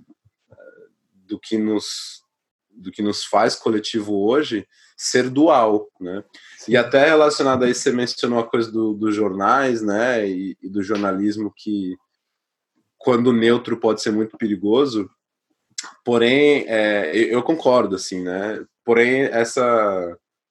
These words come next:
Speaker 1: essa visão também abre esse espaço da dualidade, né? É, e quando não é, por exemplo, assim, né? Você pode ter um, um, um jornal que se declara de direita, é, e que faz jornalismo,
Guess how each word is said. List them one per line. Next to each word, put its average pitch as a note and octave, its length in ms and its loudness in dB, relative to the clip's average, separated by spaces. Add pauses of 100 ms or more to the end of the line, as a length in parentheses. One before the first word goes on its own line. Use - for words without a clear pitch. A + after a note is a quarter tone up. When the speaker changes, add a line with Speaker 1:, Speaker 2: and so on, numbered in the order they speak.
(300)
Speaker 1:
essa - 200 -2
visão A#2 300 0
também B2 320 2
abre B2+ 240 4
esse C#3 180 -4
espaço B2+ 640 0
da A#2 300 0
dualidade, A#2+ 760 0
né? F#2+ 320 -6 (440)
É, E2+ 680 -6 (100)
e F2+ 920 -6
quando D3+ 280 4
não F#3 280 4
é, C3 280 0 (160)
por A2 200 2
exemplo, G#2+ 400 0
assim, - 240 -10
né? D#2+ 240 -8
Você - 200 -8
pode E3+ 400 0
ter C3+ 160 4
um, B2+ 240 0
um, A2+ 480 -6
um A2+ 180 -4
jornal G#2+ 480 0
que - 140 -12
se - 200 -8
declara F#2+ 500 -4
de F#2+ 160 -12
direita, G#2 800 0 (500)
é, E2+ 200 -6
e F2+ 100 -8
que - 120 -12
faz A#2+ 340 2
jornalismo, A2 880 0